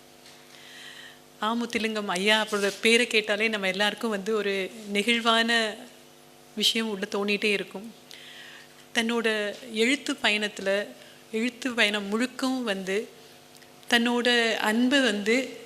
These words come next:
எந்த ஒரு விஷயம் இல்லாம தொடர்ந்து கொடுத்துட்டே இருக்கக்கூடிய ஆ முத்துலிங்கம் ஐயா பேர்ல வந்து வழங்கப்படுற இந்த விருதுக்கு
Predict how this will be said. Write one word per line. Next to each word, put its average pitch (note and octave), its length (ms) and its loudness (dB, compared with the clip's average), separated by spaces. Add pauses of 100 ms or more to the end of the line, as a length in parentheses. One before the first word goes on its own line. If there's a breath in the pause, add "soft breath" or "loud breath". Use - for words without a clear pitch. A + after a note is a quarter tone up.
(140)
எந்த C4 480 6
ஒரு B3+ 500 2 (320)
விஷயம் B3+ 280 6
இல்லாம G#3+ 580 0 (600 loud breath)
தொடர்ந்து C#4 540 2
கொடுத்துட்டே C4 280 -4
இருக்கக்கூடிய A3+ 540 0
ஆ G#3 220 2
முத்துலிங்கம் A3+ 500 -2
ஐயா G3+ 260 -2
பேர்ல G#3 400 -2
வந்து G#3 260 -2
வழங்கப்படுற G3+ 540 0
இந்த F#3+ 160 -2
விருதுக்கு A3+ 720 -2